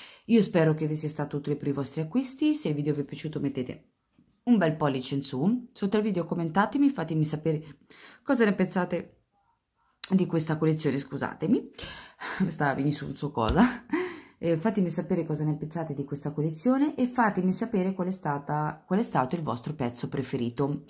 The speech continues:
Il mio pezzo preferito tra tutto sono due che mi piacciono di più, è questa palette qui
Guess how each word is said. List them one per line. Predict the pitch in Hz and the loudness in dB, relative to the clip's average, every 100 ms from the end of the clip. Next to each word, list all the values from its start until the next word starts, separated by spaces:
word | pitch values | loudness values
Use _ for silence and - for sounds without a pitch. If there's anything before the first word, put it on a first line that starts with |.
| - - - _ | -20 -20 -20 _
Il | 175 | 6
mio | 220 294 | 8 8
pezzo | - 214 214 - | 4 0 0 -4
preferito | 170 160 165 156 147 | -4 -6 -2 -2 -2
tra | 151 175 | -4 -4
tutto | 165 143 - 156 160 - _ _ _ | -4 -8 -2 -2 -2 -10 _ _ _
sono | - - 156 151 | -16 -2 2 4
due | 151 135 139 175 247 - - _ | 4 2 4 4 2 -4 -18 _
che | - | 0
mi | 147 147 | 2 2
piacciono | 165 151 151 139 139 | 4 2 2 -2 0
di | 139 | 0
più, | 135 131 127 - | -2 -2 -2 -2
è | 135 - | -4 -4
questa | - 160 - 143 | -4 -4 -2 -2
palette | 131 127 123 - 139 | 0 0 -2 -4 -8
qui | - 123 151 196 - | -2 0 2 0 -4